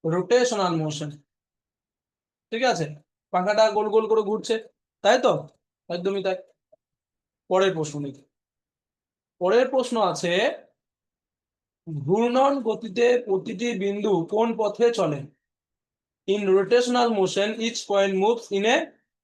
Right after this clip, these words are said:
সরল পথে, স্ট্রেট লাইন, স্ট্রেট প্যাথ, নাকি বৃত্তাকার পথে, সার্কুলার প্যাথ? অর্থাৎ গোল গোল করে ঘুরে ঘূর্ণন গতিতে, না সোজাই চলে যায়, সরল পথে যায়?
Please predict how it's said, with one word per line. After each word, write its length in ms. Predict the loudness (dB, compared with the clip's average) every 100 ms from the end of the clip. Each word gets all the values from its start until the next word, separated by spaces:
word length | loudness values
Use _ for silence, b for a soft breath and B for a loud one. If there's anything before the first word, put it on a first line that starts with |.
| _ -10
সরল 360 | 0 2 2
পথে, 300 | 2 0 0 0 -2
স্ট্রেট 420 | -12 -2 0 0
লাইন, 260 | 2 2 2 -4 -12 _ _ _ _ _ _ _ _ _ -16
স্ট্রেট 360 | -4 2 2 2
প্যাথ, 300 | 2 2 0 -10 _ _ _
নাকি 220 | -4 -2 -2
বৃত্তাকার 560 | -2 -4 -2 0 2 0
পথে, 220 | -2 -4
সার্কুলার 560 | -4 0 0 2 2 2
প্যাথ? 200 | 2 -6 -10 _ _ _ _ _ -6
অর্থাৎ 300 | -2 -2 -2
গোল 160 | 0 2
গোল 160 | 4 2
করে 140 | 2 0
ঘুরে 200 | 2 2
ঘূর্ণন 300 | 2 -2 -2 -2
গতিতে, 300 | -6 -4 -2
না 120 | -2
সোজাই 340 | -2 2 2 2
চলে 200 | 0 -2
যায়, 160 | -2
সরল 220 | -2 -6 -4
পথে 220 | -4 -2
যায়? 200 | -2 -4